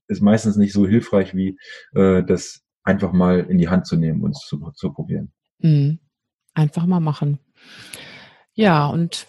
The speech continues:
Speaker 2: wenn du einfach mal eine kleine Pause machst, was machst du dann?
Speaker 1: Dann, ähm, übe ich jetzt mich in Meditation, äh, einfach mal so ein bisschen med-, meditieren üben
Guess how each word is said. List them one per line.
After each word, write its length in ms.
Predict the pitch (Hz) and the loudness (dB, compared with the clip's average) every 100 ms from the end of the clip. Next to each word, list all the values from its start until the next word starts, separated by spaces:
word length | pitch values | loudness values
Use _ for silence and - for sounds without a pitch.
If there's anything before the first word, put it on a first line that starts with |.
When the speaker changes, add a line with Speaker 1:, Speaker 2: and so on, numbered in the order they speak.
| - | -2
Speaker 2:
wenn 160 | 214 240 | 2 4
du 100 | 202 | 4
einfach 400 | 202 233 220 196 | 2 0 0 2
mal 380 | 190 175 165 | 4 4 4
eine 180 | 160 165 | 4 2
kleine 300 | - 185 175 | 0 2 2
Pause 340 | - 156 175 220 | 2 2 4 2
machst, 560 | 269 359 - - - _ _ - | 0 -4 -10 -14 -18 _ _ -14
was 240 | 170 170 185 | -10 -6 -6
machst 320 | 185 - 190 | -6 -8 -6
du 40 | |
dann? 320 | 156 151 202 370 480 _ _ - - _ _ _ _ _ _ _ - - _ | -2 -2 -2 -6 -12 _ _ -20 -20 _ _ _ _ _ _ _ -20 -20 _
Speaker 1:
Dann, 520 | 98 117 156 190 202 147 | 0 2 4 4 2 2
ähm, 680 | 139 139 139 139 135 - _ _ _ _ _ | 4 4 6 4 2 -2 _ _ _ _ _
übe 220 | 139 147 | 0 2
ich 120 | 151 131 | 2 0
jetzt 460 | 127 - _ _ - | -2 -4 _ _ -2
mich 320 | 113 117 - | -2 -2 2
in 120 | 104 | 4
Meditation, 920 | 113 117 104 85 - 87 87 131 175 _ _ _ - | 4 0 -2 -4 -4 -6 -4 -4 -8 _ _ _ -2
äh, 80 | |
einfach 640 | 101 101 101 104 110 107 101 | 2 2 2 0 -4 -4 -2
mal 200 | 101 95 | -2 -2
so 80 | 95 | -4
ein 60 | |
bisschen 540 | 87 - 92 90 80 - | -6 -6 -6 -6 -8 -6
med-, 440 | 95 98 95 - | 0 0 0 -2
meditieren 540 | 101 98 87 - 107 131 | 0 0 -2 -2 0 0
üben 400 | 131 143 185 | 0 2 0